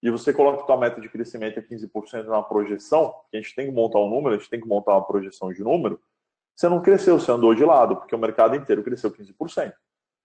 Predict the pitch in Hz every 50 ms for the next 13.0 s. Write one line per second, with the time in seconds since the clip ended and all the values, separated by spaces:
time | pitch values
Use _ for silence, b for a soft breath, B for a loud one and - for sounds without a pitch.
0 | _ _ _ 117 120 - 196 214 208 214 202 190 170 160 151 151 - 135 135 131
1 | - 131 117 117 120 110 - - 123 107 - _ 101 95 - _ 160 180 196 160
2 | 123 - 90 - _ _ _ _ _ _ _ _ _ _ 98 95 - 127 131 147
3 | 165 170 170 165 165 180 190 190 180 170 - - 160 151 147 - - - 131 135
4 | 127 120 110 - 107 - - - 101 92 95 92 92 113 135 - - - 185 160
5 | 123 101 _ _ _ _ _ _ _ _ _ - 135 139 139 143 147 143 143 131
6 | 131 123 123 123 - - 160 156 131 104 92 - - - _ _ _ _ _ _
7 | - 104 - - 113 120 127 127 139 139 131 - 131 - - 117 113 120 127 123
8 | _ _ _ _ 101 104 113 117 - 104 104 110 110 113 113 113 - - 143 135
9 | 107 98 95 85 - - _ _ _ _ _ _ _ _ _ 113 127 123 127 202
10 | 240 - - 185 156 151 147 - - 131 120 117 113 - - 117 - - _ _
11 | _ _ - 117 110 107 110 101 - - 131 151 180 170 - - - - - 139
12 | 131 120 135 160 208 226 - 208 180 170 185 208 170 147 127 120 110 101 95